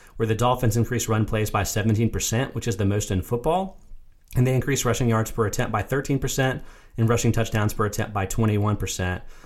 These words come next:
So this is probably a situation where Peterson had a great game because of the matchup, and I would love to try to cash him in in your fantasy leagues right now if you can do it.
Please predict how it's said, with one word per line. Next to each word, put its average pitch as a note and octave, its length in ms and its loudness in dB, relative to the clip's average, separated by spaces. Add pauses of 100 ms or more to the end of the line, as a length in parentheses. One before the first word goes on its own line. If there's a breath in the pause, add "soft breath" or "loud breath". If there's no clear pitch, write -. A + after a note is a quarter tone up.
(180 loud breath)
So - 160 0
this C#3 180 2
is C#3+ 60 -2
probably E3 300 2
a D3 40 2
situation C3 540 0
where A#2 80 2
Peterson B2 400 -2
had A#2 160 2
a G#2+ 40 -2
great A2+ 240 2
game A2+ 280 2
because A2+ 260 -2
of G#2 80 -4
the G2+ 60 0
matchup, B2+ 500 0 (920)
and B2+ 140 2
I B2+ 140 6
would B2 140 2
love B2 200 2
to A#2+ 60 0
try A#2+ 200 2
to A#2 40 -2
cash A#2+ 320 -2
him A2+ 120 4
in A2 140 2
in G#2+ 80 2
your G2+ 100 0
fantasy G#2+ 320 0
leagues G2 240 -4
right F#2+ 120 -2
now G2+ 220 0
if - 80 -4
you G#2 80 -2
can F#2+ 140 0
do G2 180 0
it. F2+ 240 -4